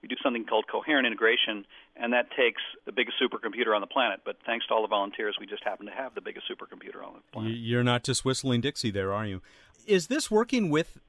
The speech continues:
Speaker 2: the same data that has been processed in the previous searches, or do you, do you have to pull down new data to look for these pulses?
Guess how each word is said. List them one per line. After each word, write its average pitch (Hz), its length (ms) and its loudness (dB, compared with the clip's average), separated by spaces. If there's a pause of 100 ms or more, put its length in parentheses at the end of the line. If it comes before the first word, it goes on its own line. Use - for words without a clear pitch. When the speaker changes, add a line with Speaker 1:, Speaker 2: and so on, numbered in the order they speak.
Speaker 2:
the 143 280 2
same 151 580 0
data 127 540 2
that 113 160 0
has 110 180 0
been 104 200 -4
processed 120 540 0
in 110 180 0
the 107 60 -2
previous 110 360 -2
searches, 143 360 -2
or 147 120 2
do 131 140 -4
you, 151 340 -4
do 143 180 -6
you 190 160 2
have 175 280 -2
to - 60 -12
pull 185 220 -2
down 165 380 0
new 156 260 4
data 98 320 -2
to 127 100 -2
look 123 200 -2
for 143 100 -4
these 135 160 -4
pulses? 151 480 -4